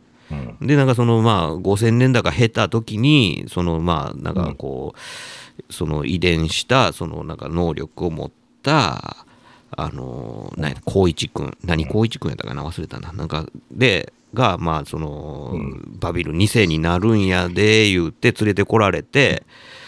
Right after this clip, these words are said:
Speaker 2: ほいで、なんか、あの、頭にね、なんか、あの、こう、コンピューターと繋がってる変なヘルメットみたいなの被らされて、なんか、こう、学習させられて、で、なんや、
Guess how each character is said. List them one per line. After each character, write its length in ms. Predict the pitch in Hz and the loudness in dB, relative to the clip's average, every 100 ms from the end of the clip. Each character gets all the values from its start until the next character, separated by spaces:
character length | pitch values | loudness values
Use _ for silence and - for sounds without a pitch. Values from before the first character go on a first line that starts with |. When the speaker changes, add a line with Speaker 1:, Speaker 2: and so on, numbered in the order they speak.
| - | -4
Speaker 2:
ほ 60 | 170 | 2
い 20 | |
で、 60 | 175 | 4
な 100 | 151 | 6
ん 80 | 151 | 4
か、 120 | 107 | 4
あ 40 | |
の、 600 | 87 87 85 80 78 76 - | 2 0 -2 -2 -4 -6 -6
頭 380 | 98 123 110 90 | -2 0 2 0
に 100 | 78 | -2
ね、 240 | 78 127 | 2 2
な 160 | 147 92 | 4 0
ん 40 | |
か、 140 | 76 71 | -2 -6
あ 40 | |
の、 180 | - 73 | -6 -10
こ 220 | - 69 71 | -8 -6 -6
う、 40 | |
コ 140 | - 92 | -2 0
ン 40 | |
ピ 80 | 90 | 0
ュ 20 | |
ー 40 | |
タ 80 | 82 | -2
ー 20 | |
と 100 | 71 | -4
繋 240 | 80 95 90 | -4 0 2
が 80 | 87 | 0
っ 40 | |
て 80 | - | 0
る 60 | 73 | 0
変 160 | 87 | 2
な 60 | 80 | 2
ヘ 120 | 90 | 2
ル 80 | 90 | 2
メ 60 | |
ッ 20 | 85 | 0
ト 100 | 82 | -2
み 60 | |
た 80 | 76 | -6
い 20 | |
な 80 | 69 | -8
の 280 | - 85 85 | -8 -4 -2
被 60 | 80 | 0
ら 120 | 82 | -2
さ 140 | - 78 | -2 -4
れ 120 | 65 | -6
て、 160 | - | -8
な 100 | 69 | -8
ん 20 | - | -6
か、 200 | - 58 - - | -6 -8 -12 -12
こ 280 | 67 64 78 | -8 -8 -2
う、 40 | |
学 260 | 85 85 - | -2 -2 -2
習 320 | 90 80 82 | -2 0 -2
さ 160 | 87 | -6
せ 80 | 85 | -4
ら 100 | 85 | -2
れ 120 | 73 - | -4 -8
て、 260 | - - - _ _ _ | -14 -16 -18 _ _ _
で、 220 | 87 82 78 | -10 -6 -4
な 140 | 80 | -4
ん 80 | 78 | -4
や、 240 | 73 - | -6 -10